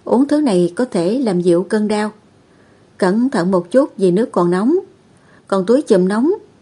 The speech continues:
ban đêm đặt trên bụng, sẽ dễ ngủ." Cô ngây ngốc gật đầu, cầm lấy bình nước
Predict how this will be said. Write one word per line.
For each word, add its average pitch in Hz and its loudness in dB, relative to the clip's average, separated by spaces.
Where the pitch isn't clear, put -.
ban 214 -2
đêm 208 0
đặt 175 -2
trên 208 -2
bụng, 180 0
sẽ 196 -2
dễ 180 0
ngủ." 226 0
Cô 190 2
ngây 226 -2
ngốc 247 0
gật 170 -2
đầu, 156 -2
cầm 196 0
lấy 226 -2
bình 160 0
nước 240 -2